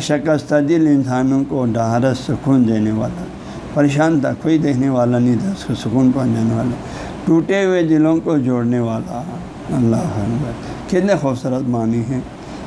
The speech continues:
تو پھر آپ جب کہتے ہیں لا الہ الا اللہ الملک الجبار، ہاں جی، یعنی بظاہر ہمیں ذہن میں تو یہ آ رہا تھا کہ ایسا بادشاہ ہے جو سب پر اپنا زور چلاتے ہیں، اپنا قہر چلاتے ہیں، اپنے ڈنڈا چلاتے ہیں، کسی کو ہلنے جلنے نہیں دیتے ہیں،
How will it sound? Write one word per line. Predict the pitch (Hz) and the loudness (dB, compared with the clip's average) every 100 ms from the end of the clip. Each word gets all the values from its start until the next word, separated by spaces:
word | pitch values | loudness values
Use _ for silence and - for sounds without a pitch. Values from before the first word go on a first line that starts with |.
| - | -2
تو | 135 | 0
پھر | 139 | 4
آپ | 135 131 | 2 2
جب | 135 131 | 0 0
کہتے | 143 131 143 | -2 -2 0
ہیں | |
لا | 139 139 143 | 2 4 4
الہ | 143 139 139 | 2 2 0
الا | 131 135 139 135 | 0 -2 -2 0
اللہ | 131 131 139 139 | 0 0 0 0
الملک | 139 131 131 139 147 | 0 2 2 0 0
الجبار، | 139 127 135 127 156 190 175 113 - - - - - | 0 2 2 2 2 2 0 -2 -16 -20 -20 -20 -6
ہاں | 143 165 | -2 2
جی، | 185 127 - - - | 2 0 -4 -20 -10
یعنی | 120 120 160 160 | -2 2 2 2
بظاہر | 123 117 127 156 | 0 2 2 2
ہمیں | 123 - 147 | 0 0 2
ذہن | 151 151 | 2 0
میں | 156 156 | 0 0
تو | |
یہ | 156 175 | 2 4
آ | 175 | 4
رہا | 165 | 2
تھا | 160 147 | 0 0
کہ | |
ایسا | 160 147 175 180 | -2 2 0 2
بادشاہ | 165 147 156 160 | 0 2 0 0
ہے | 165 175 202 190 | 0 0 -2 -2
جو | 175 180 156 | 0 -2 0
سب | 135 160 | -2 0
پر | 196 185 | 2 2
اپنا | 175 208 202 170 | 0 -2 -2 -2
زور | 160 190 190 | -2 -2 -2
چلاتے | 175 170 170 - | -2 0 -2 -2
ہیں، | 185 | 0
اپنا | 175 - 175 - | 0 0 0 0
قہر | 165 175 165 | 0 0 0
چلاتے | 165 170 165 185 | 0 2 2 0
ہیں، | |
اپنے | 175 170 196 180 | 0 -2 0 2
ڈنڈا | 156 147 156 | 2 2 2
چلاتے | 165 165 165 165 180 | 2 2 2 2 0
ہیں، | 175 | 0
کسی | 165 160 | 2 2
کو | 165 170 | 2 2
ہلنے | 151 160 175 | 4 4 4
جلنے | 175 165 160 | 2 4 4
نہیں | 165 175 | 2 2
دیتے | 175 165 | 2 2
ہیں، | 170 | 2